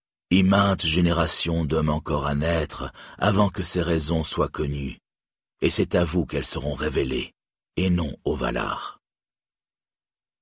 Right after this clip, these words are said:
Cela se passait au temps de Tar Kiriatan, le constructeur de navires, et de Tar Atanamir, son fils. Et c'étaient des hommes fiers et avides de richesses.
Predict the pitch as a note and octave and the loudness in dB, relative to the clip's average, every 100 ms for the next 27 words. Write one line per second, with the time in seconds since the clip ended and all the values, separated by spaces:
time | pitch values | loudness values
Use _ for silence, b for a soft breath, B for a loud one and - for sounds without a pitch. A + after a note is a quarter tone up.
0 | _ _ _ _ _ _ - A2+ A#2+ A#2 | _ _ _ _ _ _ 0 4 4 2
1 | E2 D2+ - G#2+ D2+ - G#2 F2+ A#1+ - | 0 0 2 2 2 2 0 0 -2 0
2 | F2+ E2 - C#2+ C#2 C#2 - G#2 A2 G#2+ | 0 0 -2 -2 -2 -2 0 2 2 0
3 | - - D2 - D2+ - D2+ B1+ C2 C#2 | -4 -4 -4 -4 -6 -2 -2 0 -2 0
4 | F2 A2 G2+ _ _ _ _ F2+ F#2+ F#2+ | 0 0 0 _ _ _ _ 2 2 2
5 | A#2+ A#2 - - G#2+ F#2 F2 D#2 D#2 - | 4 2 2 0 2 2 4 2 0 -2
6 | E2 D2 - A#1+ - - - _ _ _ | -6 -6 -8 -4 -2 -2 -6 _ _ _
7 | _ _ _ _ - - B2+ B2 G2 F#2 | _ _ _ _ 2 2 2 2 4 4
8 | E2+ - F2 F2 C#2+ B1+ - E2+ F2 E2 | 2 0 0 2 2 -2 -2 2 2 2
9 | F2+ C#2 C2+ C#2 C#2+ - B1+ - - | -2 -2 -2 -2 0 0 0 -2 -2